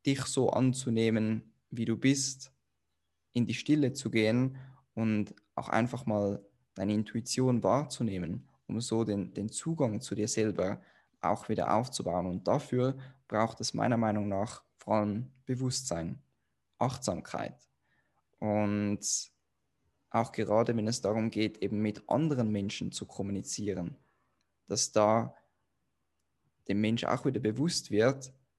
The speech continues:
dass wir eigentlich gleich sind oder dass, dass wir alle miteinander verbunden sind, dass es nicht so ist, dass ich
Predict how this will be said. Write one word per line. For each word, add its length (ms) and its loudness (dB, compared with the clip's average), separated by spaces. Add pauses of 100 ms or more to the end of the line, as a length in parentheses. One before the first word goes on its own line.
dass 560 0 (1040)
wir 180 4
eigentlich 280 2 (1400)
gleich 320 2
sind 200 0
oder 140 0
dass, 420 -2 (280)
dass 160 -8
wir 100 -2
alle 380 2
miteinander 480 0
verbunden 520 4
sind, 460 -4
dass 140 -8
es 120 -4
nicht 240 -2
so 120 -2
ist, 180 -2
dass 120 -2
ich 180 -6